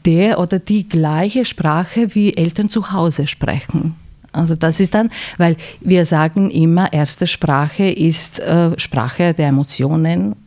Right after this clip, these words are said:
und da, da, da bringen wir unsere Emotionen dann durch diese, diese Sprache. Ähm, und das, das macht mir am meisten Freude und dann natürlich auch, ähm, unser Schulteam, ähm,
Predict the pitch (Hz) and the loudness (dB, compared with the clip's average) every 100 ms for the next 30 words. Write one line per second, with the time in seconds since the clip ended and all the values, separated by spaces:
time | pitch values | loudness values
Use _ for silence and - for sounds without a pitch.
0 | _ - 147 151 156 156 - - - - | _ -4 0 2 0 -2 -12 -12 -8 -4
1 | 147 - 139 - 143 - 151 160 170 170 | -4 -2 -4 -2 -4 0 0 0 0 0
2 | 170 160 160 175 190 208 208 202 180 180 | 0 0 0 -2 0 0 -2 -2 0 2
3 | 160 147 135 135 127 135 - 123 131 139 | 2 0 0 0 0 -2 -2 -4 -2 -4
4 | - 127 139 135 135 - 113 104 - 131 | -6 -4 -4 -2 -4 -4 -4 -4 -4 -6
5 | - - - - - - - - - - | -6 -12 -14 -14 -16 -18 -20 -20 -20 -14
6 | - 175 175 170 175 202 - 190 190 - | -4 0 2 2 0 -2 -2 2 0 -2
7 | - _ - 190 202 - 202 190 180 180 | -12 _ -4 -2 -2 -2 -2 2 2 2
8 | - 226 - 165 151 147 - 170 151 151 | 0 -2 0 0 0 0 -2 -4 -2 -2
9 | 139 147 170 214 - 165 165 160 160 160 | 0 0 0 -2 0 0 0 0 2 0
10 | 160 190 196 180 - 156 160 180 - - | 0 0 2 0 0 0 0 0 -4 -2
11 | 160 160 160 160 - - - 165 156 156 | 0 2 0 -2 -8 -20 -4 -2 0 0
12 | 151 - 196 196 - 185 185 180 175 - | -2 0 0 -2 0 2 2 2 -2 -8
13 | _ _ _ - 156 151 160 | _ _ _ -2 2 2 0